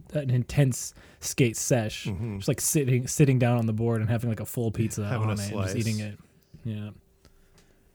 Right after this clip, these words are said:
Speaker 2: Her
Speaker 1: Yeah.
Speaker 2: butt on one end of the board and the box of pizza on the other end.
Speaker 1: Right. Sounds great. Like,
Speaker 2: Mm-hmm.
Speaker 1: especially after a,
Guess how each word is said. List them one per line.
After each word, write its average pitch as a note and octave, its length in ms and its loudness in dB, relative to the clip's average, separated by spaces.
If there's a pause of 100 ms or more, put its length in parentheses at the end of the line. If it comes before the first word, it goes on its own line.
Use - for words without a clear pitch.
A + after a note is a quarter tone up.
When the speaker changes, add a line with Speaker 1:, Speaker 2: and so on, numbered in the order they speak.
(280)
Speaker 2:
Her A#2+ 120 -2
Speaker 1:
Yeah. G#2 60 -2
Speaker 2:
butt A2 220 0
on A2 180 -2
one A2 180 0
end G#2+ 120 -2
of G#2+ 40 -2
the G#2 60 -2
board G#2+ 360 -2
and G#2 80 -4
the G2+ 240 -4
box G#2 400 -8
of G#2 80 -8
pizza A2+ 320 -6
on G#2 100 -6
the A2+ 140 -8
other G#2+ 240 -4
end. A2 240 -6 (1200)
Speaker 1:
Right. G#2+ 360 -2 (140)
Sounds F3 280 0
great. A2 400 -4
Like, G#2+ 140 -6
Speaker 2:
Mm-hmm. A2+ 180 -2
Speaker 1:
especially B2+ 300 -4
after G#2+ 360 -8
a, G2+ 140 -8